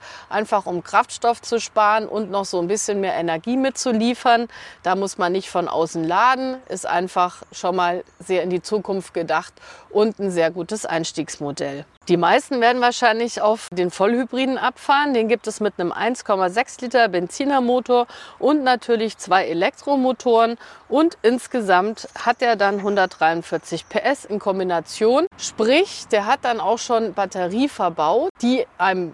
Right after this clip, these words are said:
dabei unterstützt, dass man zum Beispiel in der Stadt rein elektrisch unterwegs sein kann. Und wenn's dann aber rausgeht auf die Autobahn beispielsweise oder man mal länger unterwegs ist, dann schaltet das Auto irgendwann den Verbrenner mit dazu. Hier muss nicht von außen geladen werden.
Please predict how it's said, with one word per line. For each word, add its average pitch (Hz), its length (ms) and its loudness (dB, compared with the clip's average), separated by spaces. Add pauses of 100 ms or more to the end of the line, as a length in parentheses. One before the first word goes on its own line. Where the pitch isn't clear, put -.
(100)
dabei 185 240 4
unterstützt, 185 680 -2
dass 214 200 -2
man 202 100 -4
zum 190 160 -6
Beispiel 175 320 -2
in 170 120 -4
der 160 120 0
Stadt 233 320 -2 (240)
rein 175 240 0
elektrisch 170 540 -2
unterwegs 156 500 -4
sein 233 240 0
kann. 226 260 0 (300)
Und 202 180 -2
wenn's 202 200 0
dann 180 180 0
aber 165 220 0
rausgeht 214 680 0
auf - 440 -4 (100)
die 165 80 -4
Autobahn 214 560 2
beispielsweise 190 800 -2
oder 180 80 -2
man 160 180 -4
mal 147 160 -4
länger 220 400 0
unterwegs 220 600 0
ist, 208 260 -4
dann 240 220 4
schaltet 240 360 0
das 196 140 -6
Auto 233 320 0
irgendwann 202 400 0
den 180 140 -2
Verbrenner 175 520 -2
mit 170 200 -4
dazu. 285 520 0
Hier 208 200 2
muss 185 280 -4
nicht 226 360 -2
von 240 180 0
außen 180 360 -2
geladen 208 500 0
werden. 240 340 2